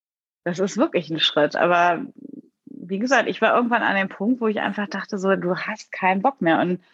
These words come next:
ganz ehrlich, was soll denn passieren? So, jetzt verabschiedest du dich einfach davon und lässt dich jetzt mal komplett auf was anderes ein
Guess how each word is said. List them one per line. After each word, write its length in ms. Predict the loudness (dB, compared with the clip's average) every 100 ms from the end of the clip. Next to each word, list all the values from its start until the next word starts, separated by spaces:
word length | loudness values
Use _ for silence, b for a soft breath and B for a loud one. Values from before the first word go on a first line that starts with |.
| b b b _
ganz 260 | 2 4 4
ehrlich, 580 | 2 6 6 6 2 -4 B B -2
was 160 | 0 2
soll 140 | 2
denn 140 | 2
passieren? 580 | 2 -2 0 4 4 4
So, 80 | 2
jetzt 220 | 2 0
verabschiedest 600 | -2 -4 -2 0 0 0
du 60 | 0
dich 140 | 0 2
einfach 280 | 2 2 0
davon 360 | 0 0 0
und 100 | 2
lässt 240 | 2 0 -2
dich 120 | -4
jetzt 180 | -2 0
mal 100 | 0
komplett 580 | 0 -2 0 0 0 2
auf 200 | 0 0
was 160 | 0
anderes 420 | 0 2 2 0 -2
ein 420 | 0 2 2 0